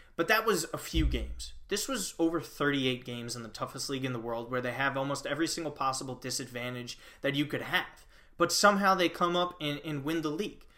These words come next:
In, and it's funny because Spurs are just sitting there. <laughs> They think it could have been their time to finally lift the trophy after, I don't know, it's been decades for them, probably prior since the Miracle on Ice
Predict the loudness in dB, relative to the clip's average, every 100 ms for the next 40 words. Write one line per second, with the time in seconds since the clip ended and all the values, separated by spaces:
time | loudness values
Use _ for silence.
0 | -20 -4 2 2 2 0 -2 0 2 0
1 | 2 2 4 2 2 4 2 0 -4 -4
2 | 4 6 6 2 2 0 2 2 2 2
3 | 4 4 4 4 4 2 4 2 2 -2
4 | -4 -8 -16 -10 2 4 4 2 2 0
5 | -4 -2 -2 -2 -2 -4 -6 -2 0 2
6 | 0 -2 -4 -8 -10 -10 -10 -14 -18 -14
7 | -10 -6 -2 -2 -2 -2 -2 -2 -2 0
8 | -2 -2 4 6 6 2 -2 -6 -4 -2
9 | -2 -2 -4 -4 -4 -4 -4